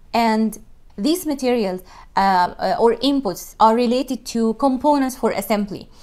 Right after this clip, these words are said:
uh, parts for repair or, uh, or maintenance, uh, raw materials to, uh,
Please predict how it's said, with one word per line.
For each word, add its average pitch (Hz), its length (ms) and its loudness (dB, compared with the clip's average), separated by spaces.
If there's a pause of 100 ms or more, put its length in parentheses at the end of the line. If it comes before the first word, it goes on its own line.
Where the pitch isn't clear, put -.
(200)
uh, 220 260 4
parts 269 460 6
for 220 240 0
repair 214 520 0
or, 196 300 -4
uh, 196 200 0
or 202 200 -2
maintenance, 220 640 -2 (360)
uh, 220 180 6
raw 277 160 8
materials 247 920 0
to, 214 420 0
uh, 196 340 2